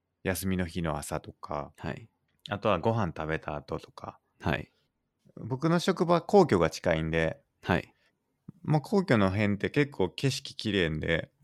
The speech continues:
Speaker 1: その辺ちょっとぐるっと歩いたりとか。
Speaker 2: はい。
Speaker 1: まあ、その辺で歩いたりしてますね。してますねってか、してましたね。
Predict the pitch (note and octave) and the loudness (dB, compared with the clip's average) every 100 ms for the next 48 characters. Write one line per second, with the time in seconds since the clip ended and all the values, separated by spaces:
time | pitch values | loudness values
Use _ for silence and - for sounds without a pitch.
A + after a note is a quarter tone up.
0 | _ _ _ _ _ - - A2 A2 A2 | _ _ _ _ _ -12 -4 -2 0 0
1 | G#2+ G2+ - E2 E2+ E2 - F#2+ E2+ E2+ | 0 -2 -6 -6 -4 -4 -4 -4 -4 -4
2 | - - - - - - - D2 - - | -6 -8 -8 -4 -4 -6 -10 -8 -8 -18
3 | - _ _ _ _ _ _ _ - A2+ | -20 _ _ _ _ _ _ _ -8 -8
4 | - A2+ G#2 G#2 F#2+ F2+ D#2+ - _ - | -4 -4 -2 -2 -2 -2 -4 -8 _ -8
5 | E2+ E2 - F2 E2+ - - - - _ | -8 -8 -8 -8 -8 -10 -10 -10 -10 _
6 | - - F2 F2 - E2+ E2 - - - | -20 -6 -4 -4 -6 -4 -4 -6 -12 -8
7 | - E2 D#2+ E2+ - | -6 -4 -6 -8 -10